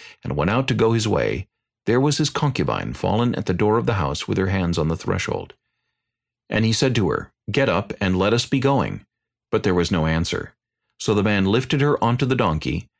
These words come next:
and the man got up and went to his place.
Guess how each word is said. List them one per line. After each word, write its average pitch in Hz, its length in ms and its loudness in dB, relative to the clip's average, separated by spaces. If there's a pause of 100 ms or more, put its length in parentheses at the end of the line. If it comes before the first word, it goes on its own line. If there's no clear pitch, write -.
(300)
and 62 100 -6
the 69 60 0
man 90 260 0
got 120 200 0
up 92 260 -2 (160)
and 80 160 -2
went 85 160 0
to 98 120 -2
his 85 140 -2
place. - 460 -6